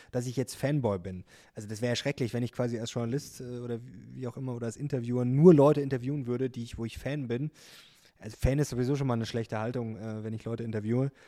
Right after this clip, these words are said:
Ähm, das wäre ja absurd. Also, und das, aber das ist immer, klar, das ist immer ein sehr, ähm, schwieriges Feld. Ich finde, man muss natürlich auch immer in gewisser Weise irgendwo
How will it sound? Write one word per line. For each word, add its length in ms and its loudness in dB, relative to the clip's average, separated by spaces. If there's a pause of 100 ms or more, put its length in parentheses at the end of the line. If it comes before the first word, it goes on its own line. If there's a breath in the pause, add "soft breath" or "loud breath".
(280 loud breath)
Ähm, 360 -4 (1120)
das 260 -8
wäre 120 -2
ja 120 -2
absurd. 640 -2
Also, 460 -8 (340)
und 400 -14
das, 220 -12 (240)
aber 140 0
das 160 -2
ist 120 -10
immer, 260 -2
klar, 320 -6
das 200 -10
ist 100 -12
immer 180 -8
ein 140 -8
sehr, 460 -8
ähm, 240 -10 (580 loud breath)
schwieriges 500 2
Feld. 260 2
Ich 80 -4
finde, 180 -2
man 60 -2
muss 120 -2
natürlich 260 -4
auch 60 -12
immer 160 -6
in 140 -10
gewisser 260 -8
Weise 160 -6
irgendwo 480 -8